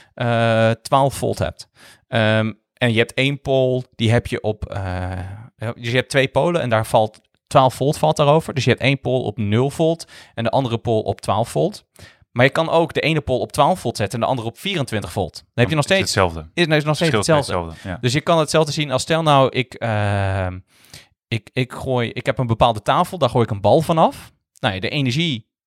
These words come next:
Speaker 1: die die bal, zeg maar, heeft op het moment dat hij de grond raakt, die is onafhankelijk van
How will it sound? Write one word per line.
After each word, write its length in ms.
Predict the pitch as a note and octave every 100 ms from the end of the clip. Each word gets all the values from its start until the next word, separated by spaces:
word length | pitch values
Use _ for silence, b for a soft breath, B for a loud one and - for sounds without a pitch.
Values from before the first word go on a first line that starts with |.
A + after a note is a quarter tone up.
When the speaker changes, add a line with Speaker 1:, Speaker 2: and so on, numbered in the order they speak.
| _
Speaker 1:
die 120 | -
die 120 | A#2 A#2
bal, 260 | C3+ C3
zeg 200 | A2+ C3
maar, 200 | A#2+ G#2
heeft 180 | G2+ B2
op 60 | A#2
het 80 |
moment 180 | A#2+ A#2+
dat 100 | A2+
hij 100 | A2+
de 60 | G#2
grond 260 | - F#3
raakt, 360 | D#3+ F#2+ D3 - b b b b b _
die 160 | A#2 C3
is 140 | -
onafhankelijk 580 | G#3 B3+ F3+ E3+ D#3+ C#3
van 260 | C3+ C3